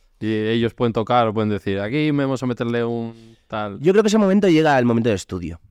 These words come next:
Speaker 1: Mm.
Speaker 2: Que el momento de estudio es esencial cuando llega la banda, porque yo tengo la maqueta, que
Speaker 1: Mm.
Speaker 2: suena a maqueta real. Pero, por ejemplo, que, eh, em, en este disco, El Lugar Paraíso, eh, hay una canción que se llama Enséñame,
Speaker 1: Mm, muy
Speaker 2: que yo
Speaker 1: bonito.
Speaker 2: creo que es el ejemplo más claro, que es cómo una canción tu banda la hace grande.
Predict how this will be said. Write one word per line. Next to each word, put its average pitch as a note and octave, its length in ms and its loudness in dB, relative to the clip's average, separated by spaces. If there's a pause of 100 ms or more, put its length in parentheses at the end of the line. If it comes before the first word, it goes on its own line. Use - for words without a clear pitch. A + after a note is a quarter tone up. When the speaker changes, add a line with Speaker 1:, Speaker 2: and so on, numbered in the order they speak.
Speaker 1:
Mm. F#2 240 -18
Speaker 2:
Que B2 80 -6
el B2 60 2
momento C#3+ 180 4
de D3+ 60 4
estudio C#3 240 0
es A#2+ 80 -4
esencial G#2+ 580 -2
cuando G#2+ 220 0
llega A2 120 2
la A2+ 60 6
banda, G#2 260 2
porque G2+ 240 -4
yo G#2+ 100 0
tengo A#2 120 2
la G2+ 80 2
maqueta, G2+ 480 -2
que G2+ 120 -6
Speaker 1:
Mm. - 20 -4
Speaker 2:
suena F#2 400 0
a F#2 100 -4
maqueta F2 640 -4 (140)
real. F2+ 380 -4 (360)
Pero, B2+ 220 2
por A#2+ 120 0
ejemplo, C3 320 2
que, A2 180 -4
eh, A#2+ 220 2
em, A2 640 2
en A#2+ 120 -2
este C3 200 0
disco, C#3+ 340 2
El A#2+ 80 4
Lugar A2+ 220 4
Paraíso, B2 520 0 (440)
eh, G#2+ 120 -6
hay A2 100 0
una A#2 100 0
canción A2 260 0
que G#2+ 80 -2
se G2+ 40 -8
llama G#2 160 2
Enséñame, F#2 540 -2
Speaker 1:
Mm, B2 40 -12
muy G2+ 580 -10
Speaker 2:
que A#2 100 0
yo A#2+ 80 4
Speaker 1:
bonito. - 20 -2
Speaker 2:
creo C3 120 0
que B2+ 40 0
es A2+ 80 -2
el A#2 80 2
ejemplo G2+ 640 -2
más G2+ 260 -2
claro, F#2 300 -8 (400)
que C3+ 120 -2
es - 220 -6 (300)
cómo D3+ 220 2
una D#3 140 2
canción C#3 360 0
tu C3+ 80 2
banda B2 220 4
la G2+ 160 2
hace F#2 160 -4
grande. E2 360 -4